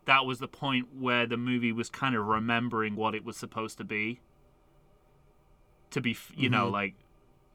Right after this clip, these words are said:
Speaker 1: I think we talked about this before when, when we met, when we were discussing A Good Day to Die Hard, that, like, the last act of that movie almost gets to grips with what a Die Hard movie should be like.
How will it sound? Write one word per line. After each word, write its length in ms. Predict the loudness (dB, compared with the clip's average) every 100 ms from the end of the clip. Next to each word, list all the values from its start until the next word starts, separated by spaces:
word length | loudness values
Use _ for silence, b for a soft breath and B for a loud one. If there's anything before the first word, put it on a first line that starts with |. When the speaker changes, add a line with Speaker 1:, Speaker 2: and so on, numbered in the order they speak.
| _ -8
Speaker 1:
I 100 | -2
think 180 | 0 0
we 100 | -4
talked 300 | 0 -2 2
about 260 | 2 2
this 160 | -2 -8
before 420 | -12 -6 0 0
when, 300 | 0 -2 -6 -4
when 180 | -4
we 100 | -4 -4
met, 280 | -4 -6 -6
when 160 | -4
we 80 | -4
were 220 | -4 -4
discussing 760 | -6 -8 -4 -4 -2 -4 -4 -10 _ -6
A 100 | -2
Good 240 | -2 -2
Day 220 | -2 -2
to 100 | -4
Die 280 | -2 0 0
Hard, 640 | 4 6 6 4 0 -8 -20 b b b b -12
that, 140 | -4
like, 320 | -2 -2 -2
the 100 | 0
last 360 | 6 8 6 6
act 280 | 4 4 -4
of 120 | -2
that 200 | 0 0
movie 680 | -2 -2 -2 -2 -4 -6 -10 b 2
almost 560 | 4 6 6 4 2
gets 240 | 0 0 -4
to 100 | -6
grips 380 | -2 -2 -4
with 120 | -10 -4
what 200 | -2 -2
a 60 |
Die 260 | 2 4 2
Hard 300 | 2 0 0
movie 280 | -6 -6 -6
should 280 | -6 -6 -4
be 100 | -2
like. 520 | 0 0 -2 -12